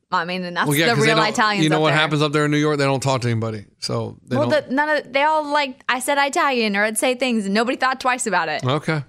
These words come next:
Speaker 1: So, you know, those are the real Italians up there, and they don't care.
Speaker 2: Okay.
Speaker 1: And I'll keep saying it.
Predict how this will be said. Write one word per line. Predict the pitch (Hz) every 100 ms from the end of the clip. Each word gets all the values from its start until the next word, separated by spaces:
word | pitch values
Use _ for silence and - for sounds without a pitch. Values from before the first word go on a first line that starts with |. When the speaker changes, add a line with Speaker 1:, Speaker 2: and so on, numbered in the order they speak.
| _
Speaker 1:
So, | - 208 196
you | 196 214
know, | 240 269
those | 254 254
are | 262
the | 247
real | 233 233
Italians | 240 254 233 208
up | 196
there, | 208
and | 202 208
they |
don't | 220 214
care. | 196 175
Speaker 2:
Okay. | 139 120 - 117 127 - _ -
Speaker 1:
And | 196
I'll | 220 233
keep | 277 -
saying | 202 185
it. | 175